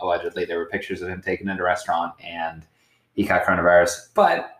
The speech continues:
it allowed for Nico Hulkenberg to come back in.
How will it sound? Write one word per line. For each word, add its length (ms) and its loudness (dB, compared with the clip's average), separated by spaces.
it 360 -2
allowed 560 0
for 300 -2
Nico 420 0
Hulkenberg 760 0
to 100 -4
come 280 0
back 320 0
in. 440 -2